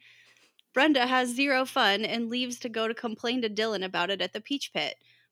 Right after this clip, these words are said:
When Donna leaves to get ready to be on the radio, Kelly stays behind and talks to John Sears, who has apparent-, oh wait, I told this out of order. That sucks.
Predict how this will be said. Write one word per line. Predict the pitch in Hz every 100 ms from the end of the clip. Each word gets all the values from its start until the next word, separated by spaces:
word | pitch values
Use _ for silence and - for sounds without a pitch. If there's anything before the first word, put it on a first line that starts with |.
| -
When | 233
Donna | 240 269 302 269
leaves | 240 262 -
to |
get | 247 226
ready | 196 214 247
to | - 233
be | 220
on | 202 214
the | 190
radio, | 226 220 165 175 190
Kelly | 302 311 302
stays | - 294 254
behind | 285 302 247 185
and | 208
talks | 240 233
to | - 202
John | 196 226 247
Sears, | 247 277 254 185 165 202
who | 247 220
has | 220 220
apparent-, | 220 262 262 254 _ _
oh | - 214
wait, | 202 190 151 -
I | 226
told | - 247
this | 220 214
out | 196
of | 190
order. | 165 180 180
That | 175 190 -
sucks. | 156 170 -